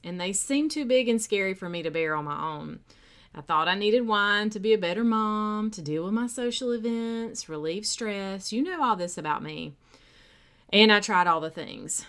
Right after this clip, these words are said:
So, just so you know, the quitting drinking is just the first step. And I know that it's super scary, so I want you to know that that's what I'm here for. So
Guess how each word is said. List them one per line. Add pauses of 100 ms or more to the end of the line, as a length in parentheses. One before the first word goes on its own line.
(120)
So, (920)
just
so
you
know,
the
quitting
drinking
is
just
the
first
step. (380)
And
I
know
that
it's
super
scary,
so
I
want
you
to
know
that
that's
what
I'm
here
for. (600)
So